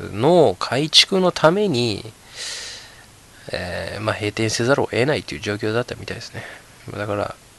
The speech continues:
そのうちまたどっか別のところでね、えー、再開することになるんじゃなかろうかと思うんですけどね。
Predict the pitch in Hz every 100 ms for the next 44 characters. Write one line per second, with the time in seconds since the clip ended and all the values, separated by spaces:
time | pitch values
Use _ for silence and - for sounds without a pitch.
0 | - - - 123 143 - 147 117 120 -
1 | - 101 101 147 151 170 175 - 104 120
2 | - - - - - - - - - -
3 | - - - - - - 101 98 92 90
4 | 95 98 92 - 50 - - - - 107
5 | - 110 117 117 127 135 139 156 147 143
6 | 143 143 143 139 107 107 143 127 110 101
7 | 107 135 156 127 123 123 95 117 135 92
8 | 58 - - - 107 131 135